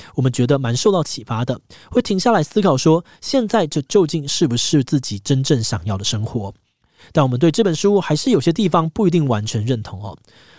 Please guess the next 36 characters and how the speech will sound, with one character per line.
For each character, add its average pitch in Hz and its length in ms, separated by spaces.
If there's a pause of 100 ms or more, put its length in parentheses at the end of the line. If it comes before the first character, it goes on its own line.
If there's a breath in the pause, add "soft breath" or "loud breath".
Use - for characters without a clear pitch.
(120)
例 240 140
如 185 180
呢， 151 240
客 277 180
观 226 160
上 233 140
面 220 100
来 113 140
说， 151 240
我 147 120
们 120 120
跟 147 200
上 151 200
一 147 40
个 131 140
世 - 180
代 165 140
的 135 80
社 190 240
会 175 80
状 160 220
况 151 200
真 143 220
的 143 60
有 110 120
太 139 300
多 123 220
太 139 180
多 120 180
地 131 120
方 104 180
不 113 140
一 98 80
样， 107 200 (320 soft breath)
或 202 160
许 135 240